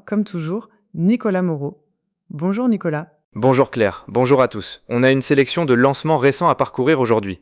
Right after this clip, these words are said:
Speaker 2: Et ce qui frappe, c'est qu'il y a un fil assez clair. L'I A qui se rapproche de nous, qui tourne sur nos machines, sur notre téléphone, dans nos messages.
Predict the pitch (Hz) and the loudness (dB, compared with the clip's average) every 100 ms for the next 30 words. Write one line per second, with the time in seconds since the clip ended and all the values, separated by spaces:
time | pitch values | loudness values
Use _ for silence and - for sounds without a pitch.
0 | - 113 - 123 - 175 - _ - - | -4 -4 -2 -4 0 0 -2 _ -8 -4
1 | 120 117 120 113 - 139 107 135 - 104 | 0 2 2 0 -2 -2 0 -2 -4 -4
2 | 90 - - 123 139 147 151 123 - 107 | -6 -12 -4 2 4 4 0 -8 -4 0
3 | 127 - 131 113 113 117 139 _ - 226 | 0 0 -4 0 -2 -2 -6 _ -14 -6
4 | 151 147 127 - 110 113 117 117 135 135 | -2 0 -2 -2 -2 0 0 -2 -4 -6
5 | 101 - - 107 104 110 - 113 107 127 | -10 -10 -4 -2 -2 -2 0 2 2 2
6 | 131 95 - 104 104 107 104 95 90 82 | 2 -4 -4 -2 0 -2 -2 -4 -4 -8